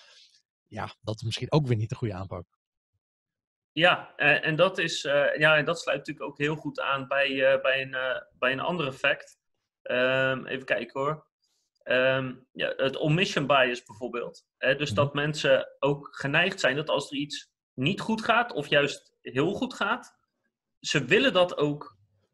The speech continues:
Speaker 2: kunnen toewijzen aan iets. Want er is niks zo erg
Speaker 1: Ja.
Speaker 2: als niks doen, zeg maar, als iets
Speaker 1: Nee,
Speaker 2: heel
Speaker 1: je
Speaker 2: goed of heel slecht gaat.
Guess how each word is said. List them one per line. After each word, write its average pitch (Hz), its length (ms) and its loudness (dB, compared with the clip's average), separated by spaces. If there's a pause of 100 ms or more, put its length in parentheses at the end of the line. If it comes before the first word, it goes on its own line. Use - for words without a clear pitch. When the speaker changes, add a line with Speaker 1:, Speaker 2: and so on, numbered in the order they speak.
Speaker 2:
kunnen 160 280 2
toewijzen 135 520 4
aan 131 140 2
iets. 127 280 -4
Want 147 300 -2
er 151 60 -2
is 156 140 0
niks 208 220 2
zo 226 120 4
erg 220 340 2
Speaker 1:
Ja. 127 60 -2
Speaker 2:
als 180 340 2 (240)
niks 180 340 0
doen, 151 440 2
zeg - 280 0
maar, 120 140 0
als 143 180 0
iets 147 140 -4
Speaker 1:
Nee, - 100 6
Speaker 2:
heel 185 80 6
Speaker 1:
je 180 60 2
Speaker 2:
goed 151 160 0
of 131 100 -10
heel 139 140 0
slecht - 280 -2
gaat. - 260 -10